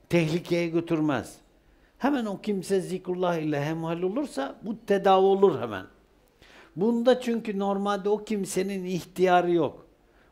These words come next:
O kimseye böyle kalbine birden geliverdi. O normalde kalbine birden geliveren bazen yeni dervişler de onu kendilerinde bir hal zannederler.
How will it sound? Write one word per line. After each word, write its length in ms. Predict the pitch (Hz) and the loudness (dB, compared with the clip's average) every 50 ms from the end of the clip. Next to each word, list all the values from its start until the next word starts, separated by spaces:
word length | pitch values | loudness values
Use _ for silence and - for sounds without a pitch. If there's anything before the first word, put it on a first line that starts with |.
| _ | _
O 160 | - 160 170 - | -10 -10 -10 -6
kimseye 480 | - 202 202 185 - 185 190 190 180 | -6 -4 -4 -2 0 0 0 2 2
böyle 260 | 190 185 185 180 180 | 2 0 0 0 -2
kalbine 560 | - - 214 208 180 170 175 175 185 185 185 196 | 0 2 2 2 2 0 -4 -4 -4 -4 -2 -2
birden 340 | 214 185 160 180 180 185 | -2 0 0 0 0 4
geliverdi. 680 | 170 170 165 165 156 135 120 107 101 - - 95 101 - _ _ _ _ _ _ _ - _ _ _ _ _ _ _ | 4 6 6 6 6 6 4 2 0 -4 -10 -16 -18 -18 _ _ _ _ _ _ _ -20 _ _ _ _ _ _ _
O 240 | - 147 175 170 170 | 0 2 2 2 2
normalde 560 | 175 175 175 175 180 185 185 180 170 196 190 | 2 0 0 0 0 0 0 0 0 -2 -2
kalbine 540 | - - 180 170 170 175 190 190 196 185 180 | 0 0 0 0 0 -2 -4 -4 -4 -4 -2
birden 380 | 196 208 202 180 196 180 165 156 | -4 -4 -2 -2 -2 -2 0 2
geliveren 720 | 170 180 190 202 196 185 165 147 147 139 127 117 110 117 | 2 2 4 2 2 2 2 2 0 -2 -2 -6 -8 -2
bazen 460 | 139 180 190 185 170 185 180 151 139 131 | 0 2 2 2 2 -2 -2 -2 -2 -2
yeni 380 | 127 147 165 180 202 208 175 | -2 -2 0 0 -2 -2 2
dervişler 640 | 190 170 156 147 151 160 151 - - 269 277 240 190 | 4 2 2 2 -2 -8 -12 -8 -6 -6 -6 -6 -8
de 40 | 165 | -8
onu 320 | 131 135 156 175 190 180 | -6 -6 -4 -4 -6 -6
kendilerinde 800 | - - 160 165 170 170 170 175 180 180 175 180 180 180 170 160 | -4 -4 -4 -4 -4 -4 -2 -2 -2 -2 -2 -4 -6 -6 -6 -6
bir 100 | 175 156 | -6 -6
hal 300 | - 147 156 170 170 170 160 | -4 0 0 0 0 0 0
zannederler. 800 | 151 156 139 131 127 123 107 95 98 90 87 - - - - | 0 0 0 0 -2 -4 -6 -4 -6 -6 -6 -6 -10 -12 -14